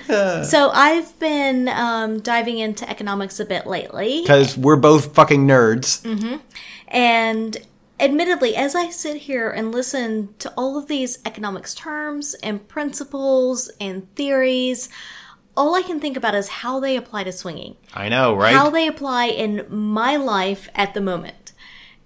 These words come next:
Speaker 2: And so what we thought we would do for you in this podcast is to go through some of these definitions, terms, principles of economics, tell you the real, like,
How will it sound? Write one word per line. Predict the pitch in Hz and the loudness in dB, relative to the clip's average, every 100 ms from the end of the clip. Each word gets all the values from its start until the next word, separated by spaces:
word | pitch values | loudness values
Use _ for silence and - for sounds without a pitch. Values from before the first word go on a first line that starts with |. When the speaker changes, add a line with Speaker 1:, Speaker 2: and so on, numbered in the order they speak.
| _ | _
Speaker 2:
And | 220 208 202 202 202 196 202 | -2 0 2 2 0 -2 -6
so | - - - 247 220 214 | -4 -4 0 2 4 2
what | 220 | 2
we | 214 | -2
thought | 220 240 - | -2 -4 -2
we | 220 | -2
would | 208 | -2
do | 208 202 | -4 -6
for | 202 | -6
you | 208 180 196 196 190 | -10 -8 -4 -2 -2
in | - 190 | -2 -6
this | 220 403 - | -6 -6 -6
podcast | - - 165 - - - 233 - - - - - - | -8 -6 -8 -8 -14 -14 -10 -12 -14 -20 -20 -20 -4
is | 226 233 240 226 220 - | -2 0 0 -2 -4 -6
to | - - 262 240 233 233 226 | -8 -6 -4 -4 -4 -6 -4
go | 254 247 | -2 -2
through | 240 - 320 330 | -4 -6 -4 -2
some | - 277 | -2 -2
of | 233 226 | -4 -4
these | 233 226 214 208 214 - - - - | -4 -2 0 -2 -6 -8 -12 -18 -8
definitions, | 226 220 208 202 226 214 214 - | -6 -4 -6 -4 -4 -6 -6 -8
terms, | - - 208 202 196 | -10 -10 -6 -6 -6
principles | - - 269 - - 190 190 | -8 -6 -6 -6 -8 -10 -8
of | |
economics, | 190 185 165 156 214 - - - - - - _ _ _ _ _ | -10 -8 -8 -6 -8 -10 -14 -14 -20 -20 -20 _ _ _ _ _
tell | - 262 311 | -10 -4 -2
you | 302 285 262 | -2 -2 0
the | 254 | -2
real, | 208 233 220 214 | -2 0 2 2
like, | 196 175 175 | 0 -4 -6